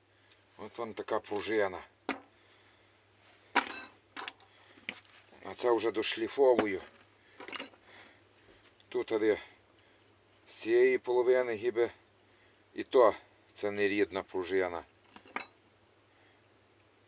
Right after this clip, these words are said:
Ну, хтось таке понахімічували. Ну, але не було пробки, ти це все. Вся гадость валила всередину. Та й таке. Добре. Продовжуємо.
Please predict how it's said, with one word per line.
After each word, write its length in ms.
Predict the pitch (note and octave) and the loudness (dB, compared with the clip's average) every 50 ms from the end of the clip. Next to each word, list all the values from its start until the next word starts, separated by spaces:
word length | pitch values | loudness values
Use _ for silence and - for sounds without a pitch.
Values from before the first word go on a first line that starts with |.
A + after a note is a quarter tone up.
| _ _ _ - - | _ _ _ -20 -20
Ну, 80 | G2 G2+ - | -20 -20 -16
хтось 280 | - - A#2 A2 - | -12 -10 -10 -10 -10
таке 400 | - - G#2 - - A#2+ A#2 G#2 - _ - - _ _ _ _ - - _ _ - - | -10 -12 -10 -6 -4 -4 -4 -4 -4 _ -20 -20 _ _ _ _ -20 -20 _ _ -18 -12
понахімічували. 1120 | - G#2 G2+ G2+ F#2 - - G#2 G#2+ A#2+ C3+ C#3+ - - D3 C#3 C#3+ C#3+ C#3+ D3 D3+ C#3 - _ _ _ _ _ _ _ _ _ _ _ _ _ _ - | -10 -6 -6 -6 -6 -6 -8 -10 -6 -4 -4 -4 -4 -2 0 2 4 4 4 4 2 -2 -6 _ _ _ _ _ _ _ _ _ _ _ _ _ _ -16
Ну, 120 | G#2+ A2 | -10 -6
але 180 | A2 A2 A2 A2 | -4 -2 -2 -2
не 140 | A2 A#2 A#2 | -4 -4 -4
було 280 | A2+ C3 C#3 C3 B2 | -2 2 4 4 4
пробки, 460 | - - C3 B2+ B2+ B2+ - - C3+ - | 2 4 4 4 4 4 2 -2 -6 -2
ти 140 | - C3+ | 0 -2
це 180 | B2+ - C3+ C3 | 0 0 0 -2
все. 360 | A#2+ - - C3+ B2 B2 B2 - _ _ _ _ _ _ _ _ _ _ _ _ _ _ _ _ _ - | -2 0 0 2 2 2 2 -2 _ _ _ _ _ _ _ _ _ _ _ _ _ _ _ _ _ -4
Вся 220 | - B2+ B2 A#2+ | 2 4 6 6
гадость 500 | A2 A2+ A#2+ A#2 A2 A#2 A#2+ - - - | 6 6 6 6 6 6 2 -2 -2 -2
валила 360 | A#2 A2 G#2+ A2 G#2 G#2 A2 | 0 2 4 4 4 4 2
всередину. 680 | A2 - - C#3+ C#3 D3 C#3+ D#3 D3 C#3 A2+ G2+ F2+ - - - - - - - - - - - _ _ _ _ | 0 0 0 0 0 0 0 0 0 -2 -2 -4 -6 -10 -12 -14 -16 -16 -10 -6 -6 -6 -6 -8 _ _ _ _
Та 80 | - | -14
й 40 | - | -12
таке. 360 | - - F#2+ - - F2+ E2+ - - - - - - - - - - - - - | -12 -12 -10 -6 -4 -4 -4 -4 -8 -16 -20 -20 -20 -20 -20 -20 -20 -20 -10 -2
Добре. 340 | G#2+ A#2+ A2 G#2 G#2+ G2 - - - _ _ _ _ _ _ _ _ _ _ _ _ _ _ _ _ _ _ _ - - - - - - - - - - - | 0 0 2 2 2 0 0 -4 -18 _ _ _ _ _ _ _ _ _ _ _ _ _ _ _ _ _ _ _ -16 -12 -12 -10 -10 -12 -16 -18 -20 -20 -12
Продовжуємо. 800 | - F#2 G2+ F#2 G#2+ G#2+ G#2+ G#2+ G2+ F#2 G2 G2 F#2+ F2+ E2+ | -6 -4 -2 2 4 4 4 4 2 0 -4 -6 -8 -8 -10